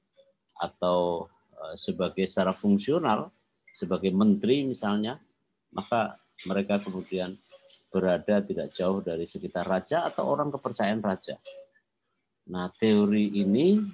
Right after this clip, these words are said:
sering juga disebut sebagai teori aneksasi. Itulah muncul negara. Dan umumnya pada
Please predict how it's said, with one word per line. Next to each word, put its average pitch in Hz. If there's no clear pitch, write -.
sering 101
juga 98
disebut 95
sebagai -
teori 202
aneksasi. 98
Itulah 110
muncul 127
negara. 87
Dan 110
umumnya 123
pada 101